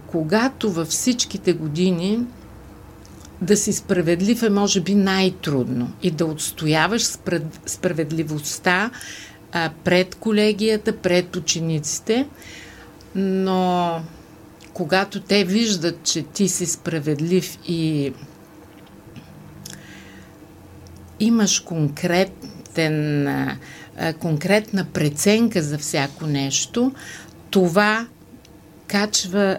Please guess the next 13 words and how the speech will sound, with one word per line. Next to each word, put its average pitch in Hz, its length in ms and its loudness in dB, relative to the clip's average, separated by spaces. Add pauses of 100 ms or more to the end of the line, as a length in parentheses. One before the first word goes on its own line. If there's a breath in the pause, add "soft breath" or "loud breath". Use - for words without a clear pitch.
на 185 160 2
ново 196 360 4
стъпало, 135 840 -2 (120)
у-, 170 240 -4
а, 156 300 0
респекта 160 580 0
и 151 40 0
уважението. 139 920 -2 (680 loud breath)
И 202 120 4
когато 214 640 0
с 175 200 -2
цялото 226 920 -2
си, 160 580 -2